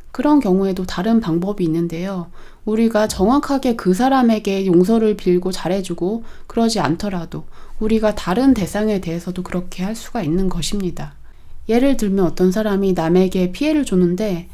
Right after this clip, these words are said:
그 사람이 세상을 떠나서 용서를 빌 수 없다면 그 가족에게 찾아가서 용서를 빌고 그 가족을 도와줄 수도 있는 일이죠.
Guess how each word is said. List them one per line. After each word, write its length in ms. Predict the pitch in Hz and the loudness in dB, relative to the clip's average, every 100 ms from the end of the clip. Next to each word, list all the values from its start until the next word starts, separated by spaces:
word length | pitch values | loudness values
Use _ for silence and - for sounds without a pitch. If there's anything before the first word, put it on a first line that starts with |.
| - - - | -18 -18 -8
그 140 | - | -2
사람이 360 | 247 262 240 226 | 2 2 4 2
세상을 400 | 262 285 262 226 | 0 0 0 2
떠나서 640 | 254 262 233 233 233 302 - | 2 2 2 0 -2 -2 -2
용서를 420 | 196 196 254 247 | 0 2 2 0
빌 140 | 233 180 | 0 -2
수 160 | 180 | -2
없다면 520 | 170 - 190 175 156 - - - - - - | -6 -6 -4 -4 -4 -10 -16 -18 -18 -16 -4
그 240 | - 254 | 2 2
가족에게 580 | 254 170 240 247 254 220 | 2 -2 0 0 0 0
찾아가서 800 | - 262 277 262 202 190 190 226 185 | -2 -4 -2 -2 -2 -2 -2 -2 2
용서를 500 | 180 185 220 214 202 | 4 4 0 -2 -4
빌고 560 | 165 156 - 226 294 - - | -4 -4 -2 -2 -4 -10 -18
그 160 | - 208 | -2 -2
가족을 640 | 202 170 190 185 226 311 - | 0 -4 -4 -2 0 -2 -6
도와줄 340 | - 214 233 | 0 2 2
수도 220 | 226 - 185 | 0 0 0
있는 300 | 165 202 185 | 0 2 0
일이죠. 360 | 165 147 160 | -2 -6 -10